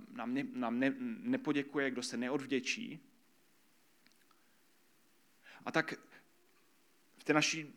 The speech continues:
společnosti, která je hodně konzumní a hodně individualistická, kde každému jde o vlastní štěstí, tak máme i my, křesťané, tendenci si žít,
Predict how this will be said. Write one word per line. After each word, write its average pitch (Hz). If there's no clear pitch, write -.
společnosti, 175
která 170
je 160
hodně 160
konzumní 165
a 131
hodně 127
individualistická, 127
kde 117
každému 131
jde 127
o 113
vlastní 135
štěstí, -
tak 120
máme 143
i 165
my, 160
křesťané, 151
tendenci 143
si -
žít, 135